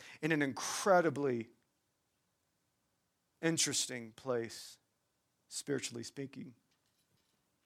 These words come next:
where Jesus is giving not the harsh warning to the Pharisees and to the king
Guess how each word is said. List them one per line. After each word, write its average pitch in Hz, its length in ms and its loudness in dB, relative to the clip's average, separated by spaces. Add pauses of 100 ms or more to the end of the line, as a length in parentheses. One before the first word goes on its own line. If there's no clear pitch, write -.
(520)
where 117 140 -16
Jesus 143 420 -2
is 113 120 -6
giving 135 340 -2 (240)
not 139 420 6
the 247 120 6
harsh 170 400 6
warning 135 480 2 (240)
to 156 120 2
the 123 80 0
Pharisees 135 680 4 (240)
and 135 140 -4
to 147 100 0
the 131 100 -2
king 143 460 2